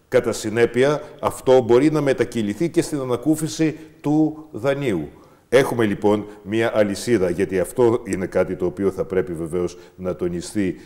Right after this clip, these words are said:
είναι ότι μιλάμε, ε, για τον πυρήνα του προβλήματος με, ε, ένα πακέτο συμβάσεων οδοποιίας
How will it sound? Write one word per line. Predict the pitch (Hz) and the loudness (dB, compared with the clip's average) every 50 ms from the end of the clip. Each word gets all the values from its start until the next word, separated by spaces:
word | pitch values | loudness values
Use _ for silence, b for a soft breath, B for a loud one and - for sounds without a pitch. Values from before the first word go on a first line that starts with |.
| B B _ | B B _
είναι | 95 98 104 104 107 110 113 117 - | -4 -2 -2 0 0 0 0 0 0
ότι | - 104 104 98 - 110 113 113 - - 92 | 0 0 0 0 0 0 -2 -2 -4 -6 -8
μιλάμε, | 90 92 90 90 95 101 101 101 101 104 107 117 120 120 B B B B _ | -8 -6 -4 0 2 4 4 2 2 0 0 0 0 -2 B B B B _
ε, | - 98 98 92 - - 110 107 110 - - _ _ _ | 0 2 2 2 0 -2 -6 -10 -14 -16 -18 _ _ _
για | 113 92 87 92 | -8 -6 -4 -4
τον | - 92 85 - | -4 -4 -6 -4
πυρήνα | - 90 90 98 113 117 117 | -4 -2 0 0 0 0 0
του | - - | -2 -2
προβλήματος | - 101 95 90 - 90 92 85 90 175 - 123 123 - B B B B | -2 -2 -2 -2 -2 -4 -4 -4 -4 -2 -2 -2 -2 -4 B B B B
με, | - 90 95 98 107 113 117 117 107 - - - - | -12 -6 -2 0 2 2 2 2 0 -4 -12 -20 -10
ε, | - 98 98 95 95 95 95 92 95 92 92 92 92 90 90 90 95 - - _ _ _ _ _ _ _ | -4 0 2 4 4 4 4 2 2 0 -2 -4 -8 -8 -8 -10 -12 -14 -20 _ _ _ _ _ _ _
ένα | 107 107 107 110 113 107 104 | 2 2 4 6 4 4 4
πακέτο | - - - - 110 98 - - - - 139 127 - - - 95 87 80 - - - - | 2 -4 -4 -2 -2 -2 -2 -4 -2 2 2 2 4 2 2 0 0 0 -2 -8 -16 -20
συμβάσεων | - - - - 104 90 87 85 95 95 - - - 95 90 | -18 -14 -8 -6 -6 -6 -2 0 2 2 2 0 -2 -6 -4
οδοποιίας | 90 85 85 - - 104 113 117 - 101 | -4 -6 -6 -4 -2 0 0 0 0 -4